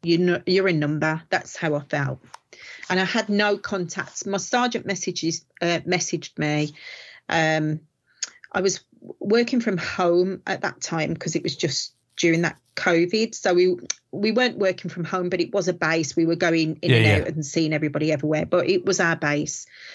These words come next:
Speaker 1: Um, and she messaged me, and then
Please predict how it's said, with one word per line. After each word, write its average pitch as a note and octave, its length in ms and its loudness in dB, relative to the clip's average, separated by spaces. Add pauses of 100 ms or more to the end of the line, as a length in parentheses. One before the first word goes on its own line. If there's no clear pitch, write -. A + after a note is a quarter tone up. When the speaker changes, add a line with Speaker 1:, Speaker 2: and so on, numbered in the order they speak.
(580)
Speaker 1:
Um, G3+ 500 2
and G3+ 200 0
she A#3+ 200 2
messaged G3 460 -2
me, E3+ 420 2
and G3+ 180 2
then A3 320 2